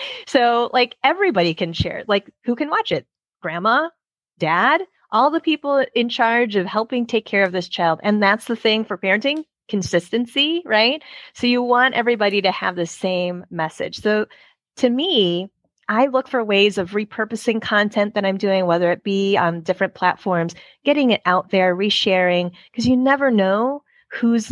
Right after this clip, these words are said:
searching for that information. And you're right, Doctor Una, there is so much noise out there on social media. And as physicians,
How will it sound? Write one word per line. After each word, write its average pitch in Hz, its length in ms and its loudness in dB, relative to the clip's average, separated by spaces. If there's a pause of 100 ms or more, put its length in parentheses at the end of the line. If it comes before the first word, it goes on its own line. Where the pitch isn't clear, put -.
searching 220 400 0
for 233 180 -2
that 233 180 0
information. 233 640 -4
And 233 120 2
you're 247 100 4
right, 240 320 0
Doctor 202 340 0
Una, 190 260 -2 (500)
there 277 140 4
is 240 120 2
so - 360 0
much 226 220 0
noise 165 280 0
out 160 180 0
there 170 140 -2
on 160 120 -4
social 156 380 -6
media. - 440 -6 (440)
And 190 320 2
as 202 200 0
physicians, 202 560 0